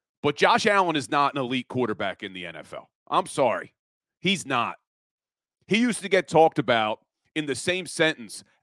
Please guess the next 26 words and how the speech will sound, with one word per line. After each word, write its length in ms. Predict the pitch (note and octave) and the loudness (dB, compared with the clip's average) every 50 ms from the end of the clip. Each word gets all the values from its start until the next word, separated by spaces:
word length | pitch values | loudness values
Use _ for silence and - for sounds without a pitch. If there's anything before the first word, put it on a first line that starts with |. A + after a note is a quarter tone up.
| _ - | _ 0
as 240 | D3+ D#3 E3 D#3 - | 0 0 0 0 -2
Patrick 440 | - - C3+ C3 - - C3+ - | -2 0 0 0 0 -2 -6 -6
Mahomes 540 | - G#2+ F#2+ G#2+ G2+ F2 D2+ - - - - _ _ _ _ _ _ _ _ | -4 -4 -4 -4 -6 -8 -10 -14 -20 -20 -20 _ _ _ _ _ _ _ _
and 220 | D#3 E3+ E3+ D#3+ B2+ | 0 0 0 -2 -2
Joe 240 | B2+ D3 C3+ B2 | 0 0 0 0
Burrow. 420 | A2 F#2+ A2+ G#2+ F#2+ D#2+ C#2+ C2+ - _ _ _ _ _ _ _ _ _ _ - | 0 0 0 0 0 -2 -6 -10 -14 _ _ _ _ _ _ _ _ _ _ -8
And 120 | C#3+ C3+ | -6 0
some 240 | - F#3 G3 G#3 E3+ | 4 4 4 4 2
people 320 | - F#3 F3 - D3+ D3+ | -2 -4 -2 0 0 0
put 320 | C3+ - - E3 D#3 C#3+ - _ _ _ _ _ _ _ | 0 2 4 4 4 4 2 _ _ _ _ _ _ _
him 200 | - - - D#3+ | -2 -2 0 0
above 600 | C3+ G#2+ F#2 _ - D3+ D#3 D#3 C#3+ A2+ F2+ _ | -2 -4 -4 _ 2 4 4 4 4 2 -2 _
Jalen 460 | - - B2 C#3+ D3+ D3 C3+ C3+ B2 | -10 -6 -2 0 0 0 -2 -4 -4
Hurts. 500 | A2 C3+ C3+ A2+ - - - - - - _ _ _ _ _ _ _ _ _ _ _ _ _ _ _ _ _ _ _ _ _ | 0 0 0 0 0 -4 -10 -18 -20 -20 _ _ _ _ _ _ _ _ _ _ _ _ _ _ _ _ _ _ _ _ _
No 240 | F2 G2+ A#2 B2+ C3+ | -12 -2 0 2 2
way, 340 | C3+ B2 A2 F#2 D#2+ D#2 D2+ - | 2 2 -2 -2 -4 -6 -12 -18
man. 260 | C#2+ D2 C#2+ C#2 - _ _ _ _ _ _ _ _ _ _ _ _ | -20 -20 -20 -20 -20 _ _ _ _ _ _ _ _ _ _ _ _
No 280 | E2 F#2+ A#2+ B2+ C3+ | -8 0 2 2 4
way. 360 | C3 A#2 G#2+ F2+ D#2 D2 D2 _ _ _ _ _ _ _ _ | 4 2 0 -2 -4 -8 -14 _ _ _ _ _ _ _ _
Josh 380 | _ - D3 C#3+ E3+ E3+ D3 - - | _ 0 2 2 2 0 -2 -4 -6
Allen 480 | C#3+ C#3 C3 B2+ A#2 A2 G2+ F#2+ F2 - _ _ _ - | -4 -4 -2 -2 -4 -6 -8 -10 -14 -18 _ _ _ -8
is 240 | C3+ C3 A#2 G2+ | -8 -8 -8 -8
not 400 | G2+ G#2+ C3 C3 B2+ G#2+ F#2 F#2 - _ _ _ _ - | -8 -4 -2 -2 0 -2 -4 -8 -12 _ _ _ _ -8
an 80 | A#2 A2 | -6 -6
elite 260 | G#2 G2 G2+ G2 F2+ | -4 -4 -6 -6 -8
quarterback. 520 | - - F2+ E2 D2 D2 - - - - | -10 -12 -12 -12 -12 -14 -16 -20 -20 -20